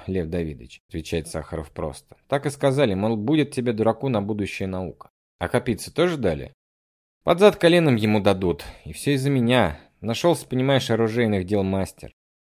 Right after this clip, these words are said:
А академик Капица сидит в своём любимом сарае и увлечённо паяет синхрофазотрон. Впервые за долгие годы великий физик счастлив.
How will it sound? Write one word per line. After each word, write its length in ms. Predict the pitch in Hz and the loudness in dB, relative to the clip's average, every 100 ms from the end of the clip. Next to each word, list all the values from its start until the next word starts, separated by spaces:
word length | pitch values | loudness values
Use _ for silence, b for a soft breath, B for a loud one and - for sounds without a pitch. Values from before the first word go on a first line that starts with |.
| _ _ _ _ | _ _ _ _
А 100 | - | -4
академик 480 | 98 110 98 92 90 | -2 -2 -2 -2 -2
Капица 440 | 92 90 92 - 87 | -4 -6 -8 -8 -10
сидит 400 | - 87 151 - | -8 -4 -6 -4
в 40 | |
своём 280 | - 170 156 | -2 0 0
любимом 360 | 147 147 143 | -2 -2 -2
сарае 420 | 135 135 120 117 101 | -2 -2 2 2 2
и 20 | |
увлечённо 520 | 90 87 - 190 160 | 0 -4 -4 -2 -2
паяет 480 | - 90 98 113 - | -2 -2 0 -2 -4
синхрофазотрон. 960 | - 90 - - 85 92 - 76 67 - _ _ _ | -8 -10 -10 -10 -6 -6 -8 -14 -16 -20 _ _ _
Впервые 340 | _ 139 170 160 | _ 4 4 4
за 120 | 135 | 4
долгие 340 | 139 139 123 | 4 4 4
годы 240 | 117 123 110 | 2 2 2
великий 380 | 104 107 - 98 | 0 0 -4 -6
физик 400 | 110 95 92 - | -6 -6 -8 -10
счастлив. 540 | - 104 90 - - | -2 0 -2 -8 -20